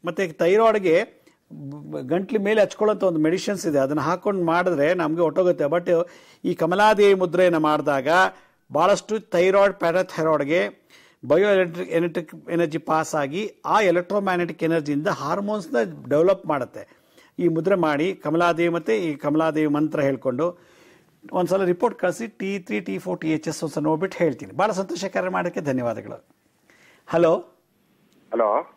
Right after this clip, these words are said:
Speaker 1: ಹೇಳಿ, ತಾವು ಎಲ್ಲಿಂದ ಕರೆ ಮಾಡ್ತಾ ಇದ್ದೀರಿ?
Speaker 2: ಮೈಸೂರಿಂದ ಗುರುಜಿ.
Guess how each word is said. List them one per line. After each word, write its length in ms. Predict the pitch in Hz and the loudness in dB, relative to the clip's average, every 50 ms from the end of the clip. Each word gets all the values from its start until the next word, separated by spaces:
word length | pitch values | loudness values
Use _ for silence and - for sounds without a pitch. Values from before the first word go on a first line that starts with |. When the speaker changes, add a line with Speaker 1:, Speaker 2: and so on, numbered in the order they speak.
| _ - | _ -8
Speaker 1:
ಹೇಳಿ, 320 | - 170 170 165 135 123 | -2 0 0 0 0 -2
ತಾವು 320 | 123 - - - 156 147 | -6 -6 -4 0 0 2
ಎಲ್ಲಿಂದ 200 | 151 151 156 156 | 2 0 0 0
ಕರೆ 220 | 160 156 151 147 147 | -2 0 0 0 0
ಮಾಡ್ತಾ 280 | 143 139 127 113 139 | 0 -2 -2 -2 -2
ಇದ್ದೀರಿ? 560 | 127 117 110 110 110 110 117 120 127 - _ - - - _ _ _ _ _ _ _ - | -4 -4 -4 -8 -12 -12 -12 -14 -18 -20 _ -16 -16 -16 _ _ _ _ _ _ _ -4
Speaker 2:
ಮೈಸೂರಿಂದ 420 | 127 143 147 - - 135 135 123 113 104 101 98 95 | -2 -2 -2 -2 -4 -2 -2 0 0 0 0 0 -2
ಗುರುಜಿ. 420 | 95 98 92 95 92 95 95 - | -4 -8 -12 -12 -12 -14 -14 -14